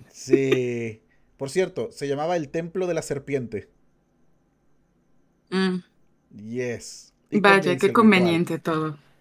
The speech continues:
Speaker 1: Así que Erebus está
Speaker 2: Ay,
Speaker 1: en plan de, "Jaja, el plan está funcionando, todo va de maravilla, ¿ahora qué sigue?". "Que te mueres", dijo un cultista. Y Erebus, "¿Qué?". Y le clavan una daga en el cuchillo y se lo abren de par en par. <laughs>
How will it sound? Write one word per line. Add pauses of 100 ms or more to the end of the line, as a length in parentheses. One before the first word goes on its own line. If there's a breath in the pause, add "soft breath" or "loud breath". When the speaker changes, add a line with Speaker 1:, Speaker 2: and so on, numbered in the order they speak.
(160)
Speaker 1:
Así
que
Erebus
está
Speaker 2:
Ay,
Speaker 1:
en
plan
de,
"Jaja,
el
plan
está
funcionando,
todo
va
de
maravilla,
¿ahora
qué
sigue?". (1000 soft breath)
"Que
te
mueres",
dijo
un
cultista.
Y
Erebus,
"¿Qué?".
Y
le
clavan
una
daga
en
el
cuchillo
y
se
lo
abren
de
par
en
par.
<laughs>